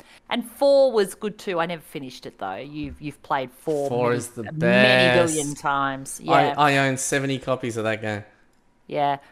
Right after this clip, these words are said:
Speaker 1: but two has a very special place in my heart, 'cause it's just, uh, it was just the right place, right time. Um,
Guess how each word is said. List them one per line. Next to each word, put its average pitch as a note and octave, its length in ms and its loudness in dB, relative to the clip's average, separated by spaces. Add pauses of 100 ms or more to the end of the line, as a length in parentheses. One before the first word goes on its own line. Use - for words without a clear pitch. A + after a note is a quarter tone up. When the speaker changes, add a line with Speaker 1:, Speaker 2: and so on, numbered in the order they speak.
Speaker 1:
but G#3+ 160 -4
two D4+ 300 2
has F#3 240 -4
a F3 40 -6
very D#3 220 -2
special C#3 340 -6
place C#3 320 -8
in C3 60 -12
my C3 100 -6
heart, C3+ 300 -2
'cause D3+ 160 -10
it's D#3+ 160 -16
just, - 360 -6
uh, D3 220 0
it E3 60 -8
was E3 120 -4
just G#3+ 220 -6
the E3 100 -2
right C#3 280 -4
place, C3+ 320 -8
right A#2+ 200 -2
time. B2+ 360 -10 (560)
Um, D#3 500 -2